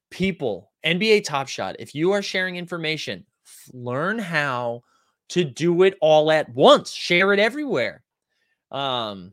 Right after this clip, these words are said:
all right, hold on. Let me see. No, I, what are you talking about? What are you talking about, Bad Wine? What's T S D? Um, yeah, takedown season, love playoffs for D F S. I know, that's my favorite. I gotta say, though, I don't love the slate that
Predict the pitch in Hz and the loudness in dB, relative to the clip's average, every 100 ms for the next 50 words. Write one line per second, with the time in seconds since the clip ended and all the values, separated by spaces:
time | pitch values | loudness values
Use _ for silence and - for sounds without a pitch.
0 | 110 107 98 110 101 92 110 107 101 95 | -16 -12 -12 -12 -12 -12 -14 -12 -10 -10
1 | 95 - _ _ _ _ _ _ _ _ | -12 -16 _ _ _ _ _ _ _ _
2 | _ _ _ _ _ - 113 95 104 127 | _ _ _ _ _ -12 -10 -8 -8 -6
3 | 151 160 147 113 104 101 101 _ _ _ | -4 -4 -4 -6 -8 -12 -12 _ _ _
4 | - 143 160 143 123 107 104 101 98 101 | -10 -6 -4 -4 -4 -6 -6 -8 -8 -12
5 | 95 _ _ _ _ _ _ _ _ _ | -14 _ _ _ _ _ _ _ _ _
6 | _ _ _ _ _ - 143 143 - 160 | _ _ _ _ _ -6 -6 -6 -2 0
7 | 131 - 104 98 _ _ _ _ _ _ | 0 -4 -8 -8 _ _ _ _ _ _
8 | _ 131 117 110 101 90 78 - _ _ | _ -14 -10 -10 -10 -12 -16 -20 _ _
9 | _ _ 135 123 - 151 147 135 127 135 | _ _ -6 -6 -2 -2 -2 -6 -6 -8
10 | 120 110 110 110 - 123 113 107 101 - | -8 -8 -6 -6 -8 -6 -4 -6 -8 -12
11 | 107 98 _ - 104 101 101 101 117 104 | -12 -12 _ -12 -10 -8 -10 -8 -6 -6
12 | 98 135 - 120 117 101 95 160 226 262 | -4 -4 -4 -6 -6 -8 -2 0 2 0
13 | - 202 147 127 160 185 143 147 156 147 | 2 4 4 4 0 -4 2 0 2 -6
14 | - 151 151 147 131 | -6 -6 -6 -4 -6